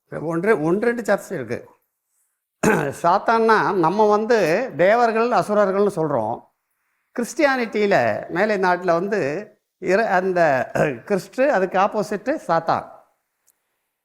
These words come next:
அந்த சாத்தானுக்கு, சாத்தானை வணங்குவதற்காக, அஹ், வழிபடுவதற்காக ஒரு ரெண்டு, மூணு சர்ச் இருக்கு. இப்போ வந்து,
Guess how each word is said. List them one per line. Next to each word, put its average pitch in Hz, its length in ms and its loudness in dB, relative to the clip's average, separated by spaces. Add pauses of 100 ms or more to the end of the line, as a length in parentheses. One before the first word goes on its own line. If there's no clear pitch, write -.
(380)
அந்த 185 380 -2
சாத்தானுக்கு, 247 760 0
சாத்தானை 220 680 0
வணங்குவதற்காக, 196 1120 0 (840)
அஹ், 165 340 2
வழிபடுவதற்காக 185 1400 2 (260)
ஒரு 240 320 -2
ரெண்டு, 220 260 -2
மூணு 202 200 0
சர்ச் 185 260 -2
இருக்கு. 143 380 -4 (1400)
இப்போ 196 260 0
வந்து, 208 540 0